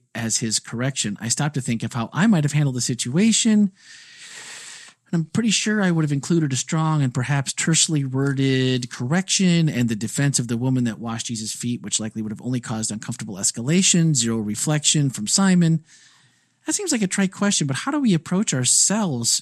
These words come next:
to practice or be better at not condemning and criticizing? 'Cause I look at that story and I'm going like, <laughs> "I totally, I totally would have missed the boat if had I been sitting there." But yet Jesus so brilliantly is just like, he diffuses the situation.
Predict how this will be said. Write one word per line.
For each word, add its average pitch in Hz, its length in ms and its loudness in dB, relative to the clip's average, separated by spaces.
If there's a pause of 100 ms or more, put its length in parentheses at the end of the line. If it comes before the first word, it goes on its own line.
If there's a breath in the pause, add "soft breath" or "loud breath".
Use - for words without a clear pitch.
(140)
to 135 140 -2
practice 160 580 -2
or 123 100 -4
be 117 160 0
better 139 360 0
at 104 120 -4
not 131 240 -2
condemning 170 460 4
and 202 120 4
criticizing? 113 540 -2
'Cause 143 160 0
I 156 60 2
look 202 220 0
at 240 100 -2
that 233 140 2
story 294 340 2
and 139 80 2
I'm 143 160 0
going 143 200 0
like, 123 260 -2
<laughs> - 40 -10
"I 226 220 -4
totally, 190 560 -4 (480 loud breath)
I 160 200 0
totally 160 480 2
would 120 180 -2
have 107 160 -6
missed 135 360 2
the 123 80 0
boat 117 340 0
if 117 120 -6
had 143 200 -2
I 131 120 0
been 117 160 -4
sitting 117 340 0
there." 101 240 -6 (320 soft breath)
But 127 120 -2
yet 127 160 0
Jesus 135 400 2
so 127 400 0
brilliantly 117 840 2
is 113 140 -2
just - 280 2
like, 107 260 -4 (600)
he - 180 0
diffuses 135 520 2
the 117 60 -6
situation. 120 800 0